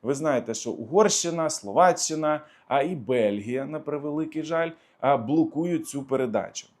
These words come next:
Кажуть, що бельгійцям росіяни шлють дрони, натякаючи, якщо віддасте гроші,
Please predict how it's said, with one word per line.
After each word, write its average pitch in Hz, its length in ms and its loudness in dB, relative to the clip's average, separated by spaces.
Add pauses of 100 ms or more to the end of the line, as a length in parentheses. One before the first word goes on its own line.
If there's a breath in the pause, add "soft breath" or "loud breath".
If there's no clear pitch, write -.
(160)
Кажуть, 208 480 0
що 165 340 0
бельгійцям 131 600 -2
росіяни 127 520 -2
шлють 117 340 -8
дрони, 156 340 -2
натякаючи, 131 720 -2
якщо 110 280 -4
віддасте 110 480 -6
гроші, 120 360 -6